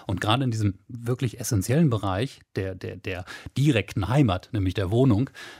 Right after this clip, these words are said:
dass wir da auf einmal ein Versprechen nicht mehr halten können, dass man nämlich angemessenen Wohnraum findet zum bezahlbaren Preis.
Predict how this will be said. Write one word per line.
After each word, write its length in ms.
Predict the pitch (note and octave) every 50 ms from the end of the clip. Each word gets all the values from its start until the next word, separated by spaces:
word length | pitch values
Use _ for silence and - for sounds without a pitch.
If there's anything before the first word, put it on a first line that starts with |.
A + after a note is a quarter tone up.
| - _
dass 180 | - A2 G2+ -
wir 120 | A#2 G2
da 100 | G#2 G2
auf 140 | F#2+ G2 -
einmal 340 | - G#2+ A2 A2 G#2 G2 -
ein 140 | G#2 F#2 -
Versprechen 480 | - G2+ - - G#2 G#2 G2 G2+ G#2
nicht 100 | G2 F#2
mehr 140 | F#2+ F#2+ F2+
halten 280 | B2 E3 E3 - G#2 F#2+
können, 360 | - G#2 G2 F2+ F2+ F2 - _
dass 200 | - G2+ - A#2
man 160 | G#2 G2 G2
nämlich 400 | G2 G2 G2 G2 G2 - - -
angemessenen 580 | G#2 G2+ G2+ G#2 G#2 G#2 F#2+ - A#2 G#2 G2+
Wohnraum 380 | G#2+ A2+ A#2 A2 A2 G#2+ G#2 G2+
findet 320 | - A#2+ G#2+ A2 G#2 -
zum 120 | - A2 G2
bezahlbaren 520 | - A2 - - G2 G2 G2+ F#2+ G2 G#2
Preis. 440 | A2 - - - A2 F#2 - - -